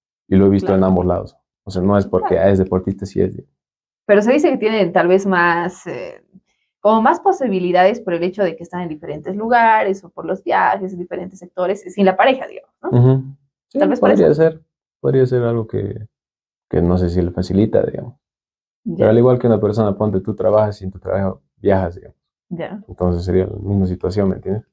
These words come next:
Speaker 2: Sí, todo depende de
Speaker 1: Es
Speaker 2: la
Speaker 1: como
Speaker 2: persona, ¿no?
Speaker 1: Exacto, como te digo, es algo que no es porque justamente es deportista, ¿eh?
Speaker 2: Ah, ya.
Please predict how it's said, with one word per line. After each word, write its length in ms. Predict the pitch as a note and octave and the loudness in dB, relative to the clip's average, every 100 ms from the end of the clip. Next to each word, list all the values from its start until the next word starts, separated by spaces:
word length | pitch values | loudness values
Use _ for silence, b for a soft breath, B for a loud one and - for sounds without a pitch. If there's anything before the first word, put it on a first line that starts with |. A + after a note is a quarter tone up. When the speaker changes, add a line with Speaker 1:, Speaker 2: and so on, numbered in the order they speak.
| _ | _
Speaker 2:
Sí, 140 | - A#3 | -10 -4
todo 160 | A#3+ A#4+ | 0 0
depende 220 | F#4+ A3+ | 0 0
de 40 | |
Speaker 1:
Es 40 | E3+ | 0
Speaker 2:
la 60 | |
Speaker 1:
como 140 | F3 G3+ | 2 2
Speaker 2:
persona, 360 | F#3+ A#3 E3 | 2 -2 -4
¿no? 120 | - G#2+ | -4 -4
Speaker 1:
Exacto, 360 | G2 G#2 - | 2 0 0
como 220 | F#2 F#2+ F#2 | -2 -2 2
te 80 | |
digo, 160 | G#2 A2 | 4 4
es 180 | A2 - | 2 0
algo 240 | A2 G#2+ | 2 2
que 460 | G2+ F#2+ G2+ - - _ _ | 2 -4 -4 -8 -16 _ _
no 220 | G2+ G2+ | 2 2
es 120 | G2 | 0
porque 400 | _ - F#2+ - | _ -4 -4 -4
justamente 440 | G2+ G2+ F#2+ F#2+ | -4 0 0 0
es 60 | F#2 | -2
deportista, 500 | F#2 F#2 - - - | -2 -2 -6 -10 -12
¿eh? 100 | - _ _ _ _ _ | -18 _ _ _ _ _
Speaker 2:
Ah, 180 | F3+ F3+ | -8 -4
ya. 120 | E3 | -4